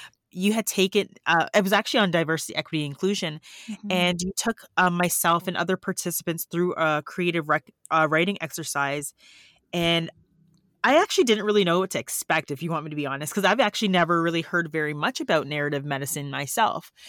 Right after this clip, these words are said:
Speaker 1: And I was actually really nervous 'cause, 'cause I was like, "I don't know how this is gonna turn out." And I just, and, you know, you, you, you led us through this process, and, and I actually felt quite empowered after I wrote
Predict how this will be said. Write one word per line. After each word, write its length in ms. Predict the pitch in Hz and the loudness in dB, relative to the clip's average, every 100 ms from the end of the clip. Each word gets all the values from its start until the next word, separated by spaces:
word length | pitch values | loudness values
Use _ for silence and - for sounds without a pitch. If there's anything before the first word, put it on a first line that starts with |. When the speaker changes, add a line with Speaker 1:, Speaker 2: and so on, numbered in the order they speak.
| - - - | -20 -20 -12
Speaker 1:
And 240 | - 180 180 | -4 -2 -2
I 140 | 175 220 | 2 2
was 120 | 277 | 2
actually 300 | 285 - 226 | -2 0 -2
really 280 | 175 175 196 | 0 2 0
nervous 360 | 151 147 139 | 0 -4 -4
'cause, 240 | - 170 - - _ | -4 -4 -6 -18 _
'cause 140 | - | -4
I 40 | 214 | -2
was 100 | 208 | -2
like, 100 | 220 | -8
"I 80 | 240 | -6
don't 100 | 311 | -4
know 80 | 302 | -4
how 220 | - 214 | 0 0
this 200 | 175 - | 0 -6
is 80 | 175 | -6
gonna 200 | 165 147 | -6 -6
turn 280 | - 147 156 | -6 -6 -2
out." 400 | 202 214 214 - - - - - - | 0 2 0 -4 -16 -20 -20 -16 -2
And 260 | 220 220 - | 0 0 0
I 140 | 214 | 0
just, 300 | 220 247 - _ | 0 -4 -6 _
and, 220 | 196 190 196 | -2 0 0
you 80 | |
know, 140 | 185 170 | 0 -2
you, 260 | 170 185 - | -2 -4 -4
you, 300 | 190 190 165 _ | -4 -6 -6 _
you 140 | 190 | -6
led 260 | 170 180 202 | 0 2 2
us 160 | 226 - | 0 -2
through 200 | - 190 | -4 0
this 160 | 190 | 0
process, 800 | - - 147 147 151 151 165 - - | -2 -6 -6 -4 -4 -4 -4 -6 -6
and, 320 | 165 160 165 - - - _ _ _ _ - | -4 -4 -6 -10 -14 -16 _ _ _ _ -6
and 200 | 175 170 | -4 -2
I 140 | 156 180 | 2 4
actually 380 | 175 - 233 | 2 0 -2
felt 440 | 202 - 156 151 - _ _ _ | -2 0 0 0 -4 _ _ _
quite 340 | - - 180 | -8 2 2
empowered 520 | 185 180 - 160 160 147 | 2 -2 0 2 2 0
after 440 | 131 143 160 151 | -2 -2 -2 -2
I 120 | - | -2
wrote 320 | 143 143 143 | 0 0 -2